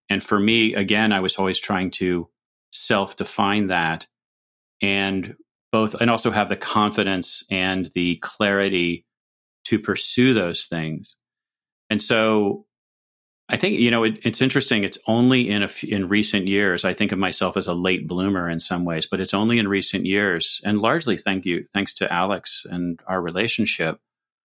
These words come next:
where I have been able to really stick with a thing that really means something to me,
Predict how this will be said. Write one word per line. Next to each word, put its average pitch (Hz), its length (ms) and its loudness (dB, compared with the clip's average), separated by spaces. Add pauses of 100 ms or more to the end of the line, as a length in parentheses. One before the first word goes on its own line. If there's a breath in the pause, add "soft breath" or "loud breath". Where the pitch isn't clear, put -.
(260)
where 104 400 2
I 104 260 2
have 98 480 -2 (600)
been 110 220 2
able 110 300 0
to 98 600 0 (280)
really 107 400 2
stick - 480 -2
with 101 400 -2 (960)
a 98 400 0 (420)
thing 131 380 2
that 107 180 2
really 113 300 2
means 104 360 0
something 90 340 -4
to - 100 -6
me, 73 200 -6